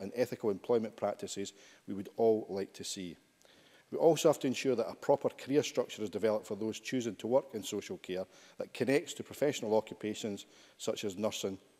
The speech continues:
or social work. Equally, unpaid carers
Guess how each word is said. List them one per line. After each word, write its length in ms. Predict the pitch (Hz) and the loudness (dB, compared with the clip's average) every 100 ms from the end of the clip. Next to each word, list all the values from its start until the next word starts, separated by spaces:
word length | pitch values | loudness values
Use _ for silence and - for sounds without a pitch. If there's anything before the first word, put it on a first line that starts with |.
| _ _ _ | _ _ _
or 100 | - | -10
social 380 | 98 101 95 92 | -6 -4 -4 -4
work. 240 | 85 78 - _ _ _ _ _ _ _ - | -4 -6 -8 _ _ _ _ _ _ _ -2
Equally, 420 | 151 - 147 131 - | -2 2 4 4 6
unpaid 420 | 143 147 131 117 | 2 4 2 0
carers 340 | - 110 104 | 0 2 2